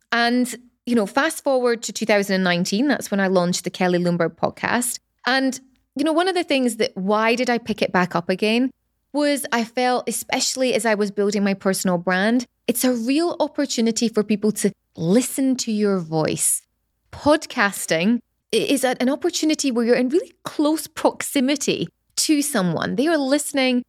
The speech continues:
while you're, while they're on their errands, while they're cooking, while they're working out, and they're wanting to learn something, but you're in their ears. And there's something very captivating about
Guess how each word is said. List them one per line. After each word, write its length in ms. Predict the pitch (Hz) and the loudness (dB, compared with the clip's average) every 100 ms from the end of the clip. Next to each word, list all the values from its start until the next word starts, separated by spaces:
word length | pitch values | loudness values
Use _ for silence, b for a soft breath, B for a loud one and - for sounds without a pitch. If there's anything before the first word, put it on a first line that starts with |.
| _ | _
while 180 | - 214 | -2 0
you're, 560 | 208 214 214 202 190 180 _ - | 0 0 0 2 0 -2 _ -10
while 140 | 196 208 | -4 0
they're 180 | 226 | 0
on 100 | 214 | 0
their 140 | 202 175 | 0 -2
errands, 640 | 180 190 208 214 214 214 - | -2 0 2 2 2 0 0
while 160 | 175 | -2
they're 340 | 175 180 175 170 _ _ | 0 2 2 0 _ _
cooking, 680 | - 240 240 214 214 208 214 | -4 -2 0 2 2 2 2
while 220 | 175 165 | 2 0
they're 380 | 170 180 170 175 - _ | 0 0 2 0 -4 _
working 480 | 175 220 233 240 214 | 2 2 2 0 0
out, 380 | 208 214 214 208 _ _ - | 2 2 2 0 _ _ -2
and 160 | 247 | 0
they're 80 | 254 | 2
wanting 320 | 247 277 294 | 0 0 -2
to 160 | 277 208 | -2 -2
learn 340 | 185 208 226 | 0 0 2
something, 440 | 240 262 277 320 294 | 0 0 0 0 -2
but 200 | - 208 | 0 0
you're 140 | 226 - | 0 0
in 240 | 254 254 | 0 2
their 220 | 254 233 233 | 2 0 -2
ears. 580 | 208 208 175 - - - _ - | 0 2 2 0 -4 -6 _ -6
And 120 | 220 | 0
there's 140 | 226 226 | 0 0
something 520 | 240 262 262 254 233 | 0 0 0 0 0
very 360 | 214 226 294 - _ - | 0 0 -2 -8 _ -2
captivating 720 | 240 - 254 240 240 226 214 | 0 0 -2 -2 0 0 0
about 280 | 190 190 180 | 2 2 0